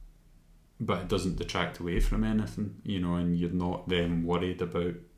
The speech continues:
people going, "Ah, it will be fine," and looking at it and then, again, getting upset, freaking out with it. So I would have either removed it, um,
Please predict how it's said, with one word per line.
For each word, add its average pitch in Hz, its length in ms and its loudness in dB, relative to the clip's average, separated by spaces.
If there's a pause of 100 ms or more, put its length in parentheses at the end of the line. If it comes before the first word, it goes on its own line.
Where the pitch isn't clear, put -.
(420)
people 92 400 -4
going, 90 300 2
"Ah, 170 200 2
it - 120 0
will 95 80 -2
be 87 120 2
fine," 95 420 -2
and 87 200 2
looking 95 280 -2
at 101 180 0
it 92 140 -2
and 90 160 -4
then, 87 420 -2 (880)
again, 87 260 -2
getting 90 300 2
upset, - 420 -6
freaking - 340 -6
out 131 240 0
with 135 200 -2
it. - 180 -2 (640)
So 110 300 10
I - 20 6
would 113 160 4
have 123 140 6
either 160 260 8
removed 101 580 4
it, 87 280 0 (1040)
um, 87 1040 0